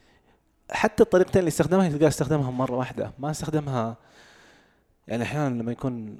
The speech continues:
خاصة لما يخص موضوع العلاقات، يعني، أكيد أنت بخبرتك و-، وتجربتك، وحتى تجربتك مع الكوتشي مع الناس الثانية، إيش كثر موضوع الريليشن شيب والعلاقات يكون شوية.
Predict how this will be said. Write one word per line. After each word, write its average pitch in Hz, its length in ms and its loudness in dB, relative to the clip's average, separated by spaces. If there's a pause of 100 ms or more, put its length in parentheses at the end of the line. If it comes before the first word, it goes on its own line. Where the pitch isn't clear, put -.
خاصة 143 400 -2
لما 117 180 -8
يخص 113 280 -10
موضوع 101 200 -6
العلاقات، 101 380 -10
يعني، 101 480 -8 (340)
أكيد 120 380 -2
أنت 117 240 -8
بخبرتك 107 1000 -4
و-، 98 280 -10 (1160)
وتجربتك، 117 1000 0
وحتى 123 400 -2
تجربتك 143 360 -2
مع 110 440 0
الكوتشي 117 520 0
مع 92 100 -8
الناس 104 280 -10
الثانية، 101 580 -8
إيش - 160 -16
كثر 143 520 4 (300)
موضوع 123 320 0
الريليشن 120 440 -2
شيب 117 160 -12
والعلاقات 110 380 -4
يكون 110 200 -10
شوية. 110 420 -2